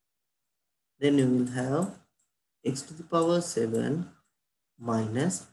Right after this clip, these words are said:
now you have to rewrite this minus hundred and twenty-eight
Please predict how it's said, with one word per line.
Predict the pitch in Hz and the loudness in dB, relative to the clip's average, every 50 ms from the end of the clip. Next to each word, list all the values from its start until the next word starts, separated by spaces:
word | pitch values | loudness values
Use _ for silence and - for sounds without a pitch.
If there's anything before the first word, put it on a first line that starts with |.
| _ _ _ _ _ _ | _ _ _ _ _ _
now | 123 127 147 170 202 208 | -4 -2 0 0 2 2
you | 190 165 160 165 160 - | 2 2 0 -2 -2 0
have | 185 185 185 185 | 0 2 4 6
to | 208 202 | 6 6
rewrite | 185 147 135 135 135 151 156 175 180 180 180 175 160 147 139 | 6 6 4 2 2 2 2 2 4 4 2 2 0 0 2
this | 151 175 226 233 - - - - | 2 2 2 0 -4 -10 -14 -8
minus | 143 139 135 135 139 156 175 208 247 247 - | -2 2 4 4 4 6 4 4 2 0 -2
hundred | - 151 143 139 139 143 147 143 - - | -2 0 0 2 2 2 2 0 2 0
and | 156 151 156 - | 0 0 2 2
twenty-eight | 139 135 131 131 139 139 139 147 147 151 165 202 208 | 2 2 4 4 2 2 2 2 4 4 2 2 0